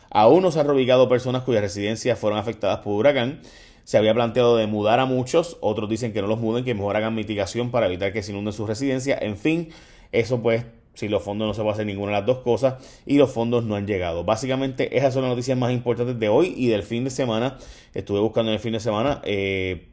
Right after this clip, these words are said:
y hoy, así que yo diría que esas son las noticias más importantes del día. Eh, recuerden, de nuevo, usted tiene cincuenta y cinco plus y un teenager de cincuenta y cinco plus,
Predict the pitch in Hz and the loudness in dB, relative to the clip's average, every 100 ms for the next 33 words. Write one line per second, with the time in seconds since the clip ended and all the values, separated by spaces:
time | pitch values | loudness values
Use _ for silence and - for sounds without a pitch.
0 | - - 127 151 139 151 - - - 123 | -20 -4 2 4 4 0 -6 -20 -12 -2
1 | 127 113 110 123 120 123 127 123 139 131 | 2 2 2 2 2 2 0 -2 -2 -2
2 | 131 139 139 175 175 165 208 247 - - | -2 -2 -2 -2 -2 -2 -2 -4 -6 -20
3 | - - 107 104 101 113 110 160 165 143 | -8 -2 0 2 0 0 4 4 4 0
4 | 131 151 135 127 110 131 135 127 104 - | 0 0 0 -2 -2 -2 0 -2 -6 -16
5 | _ _ - - 110 101 104 117 127 139 | _ _ -20 -14 -8 -4 -4 -4 -2 0
6 | 143 113 104 123 117 117 110 107 101 101 | 0 -2 -4 -2 0 -2 -2 -6 -6 -6
7 | 113 123 165 | -6 -2 -2